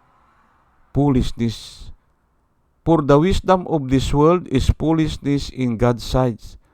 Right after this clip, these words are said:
As it is written, He catches the wise in their craftiness." Ayan nga, hindi ba? Yan ang nangyayari ngayon kay Duterte, na kunyari siya ay magaling, hindi ba?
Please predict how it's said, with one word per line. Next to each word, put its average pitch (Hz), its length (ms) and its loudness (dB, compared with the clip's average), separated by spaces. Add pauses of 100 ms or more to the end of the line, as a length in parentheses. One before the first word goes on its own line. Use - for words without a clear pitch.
(1300)
As 160 400 4
it 170 240 -4
is 123 240 -2
written, 110 720 0 (400)
He 135 240 -2
catches - 640 -2
the 127 160 2
wise 123 560 2 (160)
in 117 160 -2
their 113 240 2
craftiness." - 960 -4 (800)
Ayan 220 320 0
nga, 220 80 -2
hindi 180 320 0
ba? 202 320 2 (1120)
Yan 214 320 4
ang 208 160 6
nangyayari 185 800 6
ngayon 180 320 0
kay 160 160 2
Duterte, 131 880 2 (400)
na 147 240 6
kunyari 170 640 4
siya 185 240 4
ay - 80 0
magaling, 170 480 6
hindi 165 240 2
ba? 208 320 4